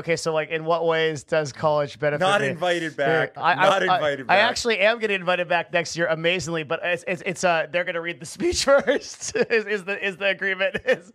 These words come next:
Speaker 1: I'm, I'm, I told you I'm giving a talk at C M U. I'm t-, giving a talk
Speaker 2: Yeah.
Speaker 1: in your neck of the woods in October. Yeah.
Speaker 2: Wow.
Speaker 1: Uh, at, at Carnegie, and so I'm going to, uh, I'm, I'm going to make sure I avoid that talk at Carnegie Mellon, um,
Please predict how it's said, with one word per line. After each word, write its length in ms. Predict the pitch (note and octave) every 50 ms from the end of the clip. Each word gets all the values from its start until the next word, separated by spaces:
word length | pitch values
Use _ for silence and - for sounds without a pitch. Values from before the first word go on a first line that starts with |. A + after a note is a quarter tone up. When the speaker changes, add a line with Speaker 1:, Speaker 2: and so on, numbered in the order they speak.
| G4+ G#4+ G#4 F#4+ G#4 - D3+ D#3 D3+ C#3 - -
Speaker 1:
I'm, 220 | G3 A3+ A3+ D#3+ - - - -
I'm, 120 | - G#3 G3 A3+
I 80 | G#3+ A3+
told 160 | - C#4 C4+
you 80 | B3+ B3
I'm 40 | A3
giving 160 | A3+ A3 G#3+
a 40 | F#3+
talk 240 | A3 G3+ G3 -
at 60 | F3 -
C 180 | - F#3+ F#3+
M 100 | F#3 G3
U. 100 | A3+ A#3 G3+
I'm 180 | E3 D3 D3+
t-, 100 | - F3+ D#3
giving 200 | E3+ D#3+ E3 E3
a 40 | E3
talk 240 | E3 G3 E3 E3 -
Speaker 2:
Yeah. 40 | E3+
Speaker 1:
in 60 | D#3+
your 120 | E3 F3
neck 160 | E3+ D#3+ D3+ D3+
of 60 | C#3+
the 80 | C#3+
woods 180 | C#3 C#3 - B2
in 60 | C#3
October. 440 | C#3 C3 - - D#3+ D3 C3 C3 B2+
Yeah. 180 | C3 C3+ B2+ A#2 A2
Speaker 2:
Wow. 340 | A2+ A2 A2 G#2+ G2+ G2 F#2+
Speaker 1:
Uh, 40 | D3+
at, 320 | D3 D3 D3 D3 C#3+ -
at 180 | D3+ D3+ D3 C#3+
Carnegie, 380 | - D#3+ D3+ D3+ D3 D3 C#3+
and 100 | C#3+ C#3+
so 120 | - E3+ E3+
I'm 120 | D#3+ C#3+ C3+
going 180 | F3 F3 E3
to, 220 | - E3+ E3 D3+ - _ -
uh, 260 | D3 D3 C#3+ C#3 C#3 -
I'm, 160 | C3 C#3+ D3 D#3
I'm 200 | D#3+ E3 D#3+ D#3+
going 120 | E3+ D#3+
to 100 | D#3 D#3
make 120 | D#3+ D#3
sure 120 | - - D#3
I 100 | C#3+ C#3
avoid 380 | C#3 C3+ A#2+ C3+ D3+ D#3+ D#3 C3
that 180 | D3 C3+ B2+ -
talk 320 | - B2+ B2 B2 B2 -
at 80 | B2 -
Carnegie 340 | - C3+ B2+ B2+ C3 A#2+ B2+
Mellon, 320 | A#2+ A#2 A2+ B2 C3+ B2+ - _ _ _ _ _ _ -
um, 500 | D3 D3 D3 C#3+ C3+ C3+ C3 C3 B2+ B2